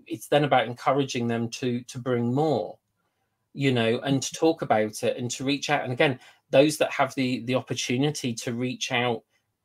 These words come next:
via online, you know, they can then start to, to connect and, and bring more people, you know, and, and this is, this is it. It's, you know, it's about what, what we're able to share with others. And, you know, I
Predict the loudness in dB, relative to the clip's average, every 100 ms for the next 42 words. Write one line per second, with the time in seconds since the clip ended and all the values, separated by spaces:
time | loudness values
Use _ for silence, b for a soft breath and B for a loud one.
0 | -8 0 2 6 6 6 0 _ _ _
1 | -2 0 -2 -4 -6 -12 -18 _ _ _
2 | _ _ -4 0 0 0 0 2 2 2
3 | -4 -2 0 -2 -2 0 0 -4 -4 0
4 | 0 0 -6 -10 -8 -6 -4 -6 _ -6
5 | -4 -6 b b -6 -2 0 2 2 0
6 | -2 -4 -6 -6 -10 -10 -14 _ _ _
7 | -4 0 0 0 0 -2 0 0 0 -2
8 | -4 -2 2 2 2 2 0 0 0 0
9 | 4 4 4 0 -8 b b b 0 2
10 | 2 0 -4 _ _ -8 -2 6 8 6
11 | 2 6 6 6 2 4 4 4 4 6
12 | 6 4 0 -8 -6 0 4 4 2 2
13 | 2 4 -2 -2 0 0 0 2 0